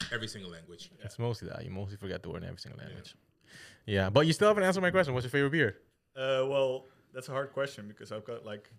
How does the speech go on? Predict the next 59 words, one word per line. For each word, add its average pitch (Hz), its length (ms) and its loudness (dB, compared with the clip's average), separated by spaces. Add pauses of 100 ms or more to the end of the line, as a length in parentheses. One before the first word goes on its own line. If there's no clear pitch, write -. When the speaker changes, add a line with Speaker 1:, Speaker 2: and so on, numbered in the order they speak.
Speaker 3:
That's 98 180 -6
not 98 80 -4
Speaker 2:
different 92 40 -2
Speaker 3:
meant 123 140 4
to - 40 2
be 123 80 2
Speaker 2:
favorite 98 120 0
Speaker 3:
easy. 92 100 -4
Speaker 2:
beers 113 160 -4
for, 104 420 -10
uh, 104 320 -10
for - 160 -18
diff-, 104 200 -8 (340)
different 110 280 -16
favorite 101 300 -14
moments. 104 340 -14
Speaker 1:
It's, - 240 -12
it's, - 300 -6
it's 117 160 -8
a 113 60 -2
hard 135 260 -4
answer 123 300 -4
because 113 240 -6
his 117 120 -6
job 135 260 -6
is 117 100 -4
on 95 180 -10
the 98 60 -12
line. 87 200 -12
Speaker 3:
Okay, 113 280 2
you're 107 180 2
Speaker 2:
No, - 80 2
Speaker 3:
trying 135 220 6
Speaker 2:
not 143 80 6
Speaker 3:
to 147 80 8
Speaker 2:
at - 80 0
all. 123 240 2
I 107 80 -2
can 120 100 -2
say 120 160 0
whatever 113 320 -2
the 113 140 -2
hell. 110 260 -2
Speaker 3:
You're 110 100 6
Speaker 2:
I, - 20 8
I 110 40 2
Speaker 3:
trying 127 240 4
Speaker 2:
wouldn't 131 120 6
Speaker 3:
to - 20 2
Speaker 2:
even 143 120 -2
say, 156 120 0
like, 147 200 -4
"I 214 80 -8
don't 240 140 -6
like 233 160 -4
them." 226 180 -10 (100)
No, 110 120 -6
no, 104 180 -8
but 104 120 -12